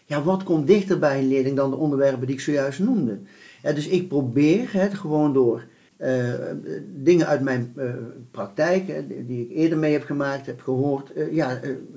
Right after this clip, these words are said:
op die manier probeer ik ze, eh, eh, ja, te motiveren om te laten inzien dat dit over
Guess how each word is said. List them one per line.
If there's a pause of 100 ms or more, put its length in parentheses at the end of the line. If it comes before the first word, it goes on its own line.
(500)
op
die
manier
probeer
ik
ze,
eh,
eh,
ja,
te
motiveren
om
te
laten
inzien
dat
dit
over